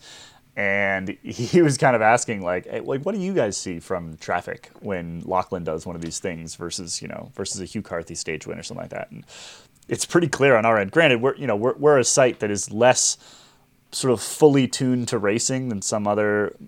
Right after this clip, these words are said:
cycling sites out there, but even so, you know, Lachlan Morton's Everesting does many times the traffic of a Hugh Carthy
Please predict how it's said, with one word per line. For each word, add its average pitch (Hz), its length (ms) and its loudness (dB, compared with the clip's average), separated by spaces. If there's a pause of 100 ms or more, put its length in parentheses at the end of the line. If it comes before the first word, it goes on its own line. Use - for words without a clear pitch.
(220)
cycling 113 380 -4
sites 123 280 0
out 127 160 2
there, 139 220 4 (760)
but 147 300 10
even 127 240 -4
so, 107 640 4 (1000)
you 117 120 -6
know, 101 120 2
Lachlan 123 320 4
Morton's 113 280 -4
Everesting 101 520 -4
does 85 340 -6
many 104 320 -4
times 95 440 -8
the 92 80 -16
traffic 80 460 -10
of 87 120 -10
a 85 40 -10
Hugh 85 200 -14
Carthy 80 560 -10